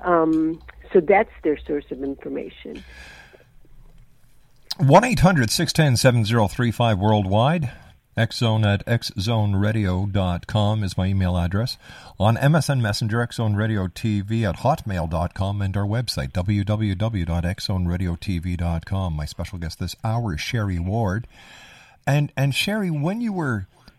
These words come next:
Speaker 2: visiting these psychics, did you test them, or did you just have blank readings?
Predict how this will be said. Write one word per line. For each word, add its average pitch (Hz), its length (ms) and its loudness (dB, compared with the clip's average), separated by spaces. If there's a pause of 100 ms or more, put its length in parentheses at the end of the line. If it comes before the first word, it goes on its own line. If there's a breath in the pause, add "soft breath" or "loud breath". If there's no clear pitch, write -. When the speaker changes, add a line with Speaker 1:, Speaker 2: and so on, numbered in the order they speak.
(140 soft breath)
Speaker 2:
visiting 104 540 2
these 87 180 -2
psychics, - 640 -6 (440)
did 139 200 -2
you 151 80 -4
test - 400 -4
them, 233 240 -12
or 127 100 -2
did 120 180 -6
you 113 60 0
just 139 340 -8
have 127 420 -2 (280 soft breath)
blank 117 340 -2
readings? 110 480 -2